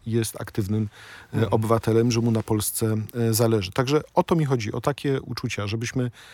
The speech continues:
Speaker 1: nie poddawali się, nie uznawali, że to, co się dzieje, jest po prostu normalne, żebyśmy nie, się nie przyzwyczajali, e, do tego, żebyśmy nie kupowali, e, narracji, która się opiera na ciągłym kłamaniu, e, oszukiwaniu obywateli, na, e,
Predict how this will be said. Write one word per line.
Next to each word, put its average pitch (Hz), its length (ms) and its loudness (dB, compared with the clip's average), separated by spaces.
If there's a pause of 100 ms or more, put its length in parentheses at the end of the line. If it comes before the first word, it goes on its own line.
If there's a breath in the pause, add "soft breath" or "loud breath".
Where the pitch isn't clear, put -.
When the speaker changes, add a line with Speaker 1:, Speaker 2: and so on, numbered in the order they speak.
(300 loud breath)
Speaker 1:
nie 135 120 4
poddawali 139 520 4
się, 143 120 -4
nie 131 120 0
uznawali, 123 460 2
że 117 180 0
to, 131 140 -2
co - 160 -4
się 113 180 0
dzieje, 117 260 2
jest 117 140 0
po 107 100 -8
prostu 117 340 -4
normalne, 107 400 0
żebyśmy 113 300 -2
nie, 110 200 0
się 113 140 -2
nie 113 100 2
przyzwyczajali, 107 760 0 (460 loud breath)
e, 110 340 0
do 110 120 0
tego, 104 240 -2
żebyśmy 113 280 -2
nie 123 80 4
kupowali, 123 840 2 (100)
e, 110 260 0 (340 loud breath)
narracji, 120 600 2
która 117 180 -2
się 113 120 -2
opiera 117 240 0
na 117 100 2
ciągłym 110 320 0
kłamaniu, 113 640 2 (480 loud breath)
e, 113 100 -2
oszukiwaniu 113 640 0
obywateli, 104 680 -2
na, 107 180 0 (200)
e, 110 80 -2